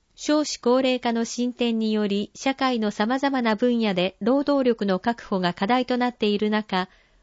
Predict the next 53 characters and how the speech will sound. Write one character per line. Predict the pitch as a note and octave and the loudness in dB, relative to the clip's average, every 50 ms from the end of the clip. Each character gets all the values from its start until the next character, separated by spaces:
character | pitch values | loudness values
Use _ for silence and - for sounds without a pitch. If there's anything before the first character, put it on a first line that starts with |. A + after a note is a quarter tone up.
| _ _ - | _ _ 0
高 | - C4+ C#4+ D4 | 2 4 4 4
齢 | D4+ D4+ D4 C#4 | 4 2 2 0
者 | - C4 | 0 0
の | A#3 A3+ A3 | -2 0 0
方 | - A3 - B3 B3 | -2 -2 0 0 0
々 | A#3+ A#3 - A3+ G3+ | 0 0 -2 -2 0
が | F#3+ F#3 G3 - - | 0 0 0 -2 -4
そ | - - G#3+ A3 | -6 -4 -2 0
の | A#3 A#3 A3+ | 0 0 -2
経 | - - B3+ C4 C4+ | 0 0 0 0 0
験 | - - B3+ B3+ B3 A#3+ | 0 -2 -2 -2 -2 -2
や | A#3 A#3 A#3 | -4 -4 -4
知 | - - C#4+ C4+ | -4 -4 -4 -4
識、 | - - - - G#3+ G3+ F#3 | -4 -6 -8 -4 -4 -4 -2
技 | F#3 - C4+ | -2 -4 -2
術 | C4+ C#4 C4+ - - A3+ G#3 | -2 -2 -4 -4 -2 -2 0
を | G3 F#3 | 0 0
生 | F#3+ - | -2 0
か | - A3 A3 | -2 -2 -2
し、 | - - - F3 E3+ - _ _ _ _ _ _ _ _ | -2 -4 -4 -4 -6 -6 _ _ _ _ _ _ _ _
長 | - - B3+ C#4 D4 | 0 4 4 4 4
寿 | C#4+ C#4+ C#4+ | 4 0 -2
社 | C4+ - C#4 | 0 -2 -2
会 | C#4 - C4 B3+ A#3+ | 0 0 0 0 0
の | A3+ G#3+ | 0 0
中 | G#3 A3 A3+ - G#3+ | 0 -2 -2 -2 -2
で | G3+ G3+ G3 | -2 -2 -2
活 | - G3+ G3+ - - C4+ | -2 -2 -4 -2 0 0
躍 | C4+ C4+ - C4+ B3+ | 0 0 0 -2 -4
し | - - | -2 0
て | - A#3+ | 0 2
い | A#3+ A#3 | 2 2
た | A#3 B3 | 2 0
だ | B3 B3+ B3+ | 0 0 0
け | - C4 | 0 0
る | B3+ B3+ B3+ | 2 2 2
よ | B3+ A#3 | 2 2
う | A3+ G3+ | 2 2
な | F3+ E3+ | 0 -2
施 | - - | -4 -4
策 | - B3 B3 B3 - A#3+ | -2 -4 -2 -2 0 -2
の | A#3 A#3 | -2 -2
展 | - A#3 A#3 A#3 A#3 | -2 -2 -4 -2 -2
開 | - A3+ A3+ A3+ G#3+ | -2 -2 -2 -2 -2
が | G#3+ A3 | -2 -4
必 | G#3+ - - - - A#3+ | -4 -6 -8 -4 0 0
要 | A#3 A#3 A#3 | 2 2 2
と | - A3+ G#3+ | 0 -2 -2
考 | - G#3+ G#3 G#3 G3+ G3+ | 0 0 0 0 0 0
え | G3+ G3 F#3+ F3+ | 0 0 0 0
る。 | D#3+ D#3+ - _ _ _ _ _ _ _ _ _ _ _ _ _ _ _ _ _ _ _ - | -2 -4 -4 _ _ _ _ _ _ _ _ _ _ _ _ _ _ _ _ _ _ _ 0
今 | - B3 B3+ C4 B3+ | 2 2 2 2 0
後、 | B3 A#3+ A#3 A#3 - | 0 0 -2 -2 -4